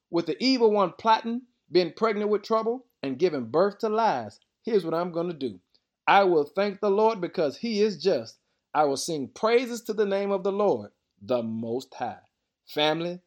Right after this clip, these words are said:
I need you to get this in your spirit today. If you want to be delivered, praise your way to deliverance. Don't cuss, fight, or stab, or shoot, but get to praising,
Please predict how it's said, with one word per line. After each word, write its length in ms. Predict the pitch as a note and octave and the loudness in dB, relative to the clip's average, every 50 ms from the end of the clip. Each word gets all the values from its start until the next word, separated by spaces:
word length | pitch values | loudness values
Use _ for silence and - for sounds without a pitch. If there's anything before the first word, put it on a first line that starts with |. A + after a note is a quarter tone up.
| _ _ _ _ _ - | _ _ _ _ _ 4
I 140 | C3+ E3+ F#3 | 4 4 4
need 240 | E3 E3 D#3 C3+ | 4 0 -2 -4
you 80 | C3+ C3+ | -4 -6
to 60 | C3+ | -8
get 260 | B2 B2+ F3+ G3+ G3 | -2 0 0 0 0
this 180 | - E3+ D#3 - | -2 -6 -6 -6
in 140 | E3+ E3 E3 | -8 -6 -4
your 100 | E3+ E3 | -4 -6
spirit 360 | - - G3+ A3 G#3+ F#3+ - | -6 -6 -4 -2 -2 -2 -2
today. 420 | - C#3 B2+ C#3 C3 B2+ C3 - _ _ _ _ _ _ _ _ | -4 -6 -4 -4 -4 -4 -4 -8 _ _ _ _ _ _ _ _
If 180 | D#3+ E3 E3 - | -2 -2 -2 -2
you 120 | C#3 C3 | -4 -4
want 240 | B2+ D3+ E3+ F#3 F#3 | -2 0 0 0 -2
to 40 | F3+ | -2
be 160 | F3 G3 G3+ | -4 -4 -4
delivered, 540 | F#3 G3 G3+ A3 B3+ C4 F#3+ C#3 A#2+ - - _ _ _ _ _ _ _ _ | -2 -2 -2 2 2 0 0 0 -6 -10 -12 _ _ _ _ _ _ _ _
praise 540 | - - - A#3+ B3 A3 F#3+ E3+ C#3+ C3+ D#3 | -20 0 2 6 8 8 8 6 6 2 0
your 180 | F3 F#3 F3+ | 0 0 2
way 340 | E3+ E3 C#3+ A2+ F#2 F#2+ - _ _ _ _ _ _ _ _ _ | 2 2 0 0 -2 -8 -18 _ _ _ _ _ _ _ _ _
to 160 | - D#3+ C3+ | 0 0 0
deliverance. 600 | C3 C#3+ C3+ C#3 C#3 B2 G#2+ G2+ F#2+ - - - _ _ _ _ _ | 2 0 -2 0 -2 -2 -4 -6 -14 -18 -20 -20 _ _ _ _ _
Don't 260 | C3+ C#3 C3+ C3+ - - | 0 0 0 -2 -4 -2
cuss, 420 | - A3+ A3+ A#3+ A#3+ - - - _ _ _ _ _ _ _ - | 2 2 2 2 0 -4 -10 -16 _ _ _ _ _ _ _ 0
fight, 320 | - F#3+ G3+ G3 G3 F#3+ - _ _ _ _ _ - | 2 4 4 4 4 0 -4 _ _ _ _ _ 2
or 160 | F3+ G3 G3 | 4 4 4
stab, 560 | F#3+ - - - E3+ E3 E3 D#3+ D#3+ - - _ _ _ _ | 2 -2 -2 0 2 4 4 4 2 0 -2 _ _ _ _
or 200 | F3+ F#3 F3+ F3+ | 4 4 4 4
shoot, 380 | - - - F#3+ E3 A#2 - _ _ _ _ _ _ _ _ | 0 -2 -2 -2 -2 -2 -4 _ _ _ _ _ _ _ _
but 180 | C3 A#2+ G#2+ | -6 -4 2
get 200 | G#2+ F3+ F3+ - | 2 2 2 2
to 80 | D3+ A#2+ | -4 -8
praising, 540 | - - E3+ D#3+ D3 B2+ G#2 F#2 F2+ - | -2 0 2 2 2 2 -2 -6 -14 -20